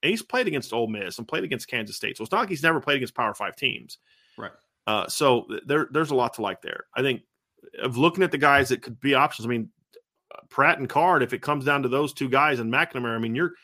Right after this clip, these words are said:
Speaker 1: you're gonna have a good player. It's just there's varying degrees of, of what I like about him. And they all have risk. That's the other thing too, Ryan. They all have risk. They'll have risk. Another name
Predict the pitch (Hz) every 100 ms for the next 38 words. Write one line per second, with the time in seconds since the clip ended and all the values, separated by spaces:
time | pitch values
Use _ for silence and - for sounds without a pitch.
0 | _ _ _ - 147 196 170 185 151 156
1 | 139 123 107 - 143 127 85 82 - -
2 | 135 123 135 107 101 120 113 98 107 110
3 | 98 92 - 101 95 90 85 87 85 -
4 | 76 87 117 160 185 196 185 185 - -
5 | _ - 147 170 151 127 156 113 113 113
6 | - 131 147 127 104 - - _ _ _
7 | _ _ _ _ 117 127 110 101 - -
8 | _ _ _ _ _ - 143 180 190 170
9 | 165 160 156